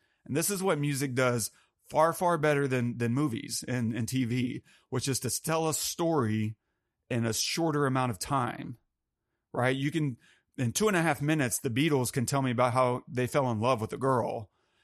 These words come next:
you know, and half of that story is being told through the music itself, right? Just Seeing a Face, um, you know, is, is an incredible song. And half of it is feeling the,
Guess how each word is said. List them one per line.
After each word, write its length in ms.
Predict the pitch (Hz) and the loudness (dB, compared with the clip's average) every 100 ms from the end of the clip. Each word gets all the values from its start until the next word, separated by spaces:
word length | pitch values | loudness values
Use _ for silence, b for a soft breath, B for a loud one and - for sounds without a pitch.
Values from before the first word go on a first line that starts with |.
| _ | _
you 160 | 127 113 | -4 0
know, 340 | 113 113 113 b b b | 0 0 -2 b b b
and 300 | 131 120 113 | -4 0 0
half 320 | 110 135 147 | 0 0 0
of 60 | 131 | 0
that 180 | 123 113 | 0 0
story 320 | - 156 139 | 0 2 2
is 80 | 110 | 2
being 180 | 120 110 | 0 0
told 380 | 123 135 117 | 0 0 0
through 140 | 131 123 | 0 0
the 60 | |
music 300 | 107 120 101 | 2 0 -2
itself, 640 | - - 123 - - - - _ _ _ - | -6 -4 -2 -2 -6 -14 -20 _ _ _ -8
right? 340 | 127 120 131 - b b b - | 0 2 2 -2 b b b -4
Just 240 | 127 139 | 0 2
Seeing 160 | 170 143 | 2 0
a 60 | |
Face, 560 | - 143 131 110 - - | 2 2 2 2 -2 0
um, 580 | 135 117 113 80 85 131 - - | 0 0 0 -2 -4 -10 -12 -4
you 160 | 123 | 0
know, 160 | 120 117 | 2 2
is, 240 | 113 113 | 0 -4
is 140 | 139 127 | -4 -4
an 100 | 131 | -4
incredible 840 | 147 156 151 - - 196 180 147 | -4 -4 -6 -8 0 2 4 2
song. 580 | 135 185 185 135 113 104 - B B | 2 2 4 2 0 -6 -12 B B
And 100 | - | -8
half 280 | 117 143 165 | 0 2 2
of 120 | 143 | 2
it 100 | 127 | 0
is 140 | 127 - | 2 0
feeling 340 | 156 147 135 | 0 0 0
the, 220 | 117 113 | 0 -2